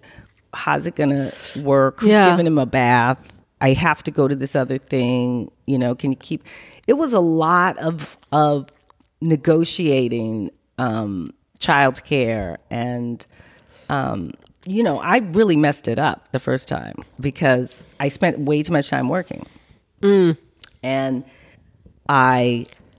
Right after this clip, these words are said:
Speaker 1: and, and my oldest son, who was, is an actor, is a born actor, was acting out, you know? He was
Speaker 2: <laughs>
Speaker 1: completely acting out. And I basically had to stop,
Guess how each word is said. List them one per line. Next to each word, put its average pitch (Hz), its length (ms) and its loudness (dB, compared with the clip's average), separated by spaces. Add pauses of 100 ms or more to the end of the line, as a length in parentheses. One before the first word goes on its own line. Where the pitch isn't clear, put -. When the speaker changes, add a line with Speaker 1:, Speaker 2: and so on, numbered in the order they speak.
(800)
Speaker 1:
and, 147 340 -4
and 143 340 -2
my 139 320 -4
oldest 156 400 -10
son, 208 640 -4 (180)
who 175 420 0 (100)
was, 175 280 4
is 160 200 0
an 147 100 6
actor, 131 520 -2 (340)
is 139 120 -8
a 139 40 -4
born 131 360 0
actor, 117 540 -8 (760)
was 220 180 -6
acting 311 460 -2 (220)
out, 147 340 0
you 202 160 0
know? 262 420 4
He 311 60 2
was 214 240 4
Speaker 2:
<laughs> - 40 -4
Speaker 1:
completely 339 720 0
acting 320 460 0
out. 311 520 0 (100)
And 220 140 -2
I 220 120 2
basically 247 640 -2
had 226 240 -2
to 190 100 -8
stop, - 800 -4